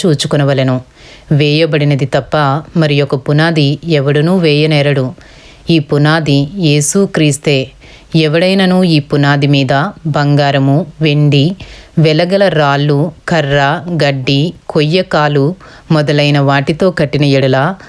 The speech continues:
వాని వాని పని కనబడును. ఆ దినము దానిని తేటపరచును. అది అగ్ని చేత బయలుపరచబడును. మరియు వాని వాని పని ఎట్టిదో దానిని అగ్నియే పరీక్షించును.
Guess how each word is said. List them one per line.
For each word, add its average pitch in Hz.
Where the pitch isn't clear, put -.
వాని 147
వాని 139
పని 151
కనబడును. 139
ఆ 143
దినము 147
దానిని 143
తేటపరచును. 139
అది 143
అగ్ని 160
చేత 160
బయలుపరచబడును. 147
మరియు 156
వాని 156
వాని 170
పని 151
ఎట్టిదో 156
దానిని 143
అగ్నియే 165
పరీక్షించును. 147